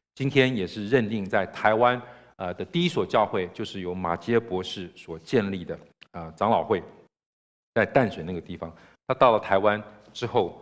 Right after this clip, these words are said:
呃，五十天他就已经，他这个人有语言天分了，他就已经可以用台语，用讲给本地听啊。八个月以后，他就带了五，五个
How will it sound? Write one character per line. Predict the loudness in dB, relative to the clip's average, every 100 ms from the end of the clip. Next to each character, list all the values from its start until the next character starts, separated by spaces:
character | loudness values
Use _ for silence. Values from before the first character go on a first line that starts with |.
| -18
呃， | -10 -8
五 | -6 -4
十 | -4
天 | 4 6 6 0
他 | 0
就 | 0 0
已 |
经， | -6 -8 -12 -12
他 | -14
这 | -6 -2
个 | 0
人 | 0
有 | -4
语 | -8
言 | -10 -8
天 | -8 -6
分 | -6
了， | -8 -8
他 | -8
就 | -6
已 | -6
经 | -6
可 | -4
以 | -4
用 | -4 -4
台 | -8 -2 2
语， | 2 0 -10 -18 -20 _ _ _ -6
用 | -4 -4 -10 _ _
讲 | -2 2
给 | 0
本 | -2 -8
地 | -10
听 | -16 -14 -14
啊。 | -12 -2
八 | 4 6
个 | 4
月 | 0
以 | -2 -2
后， | -4
他 | -4
就 | -6
带 | 0 2
了 | 2
五， | -4 -10 -14 -18 -12
五 | -8
个 | -2 -2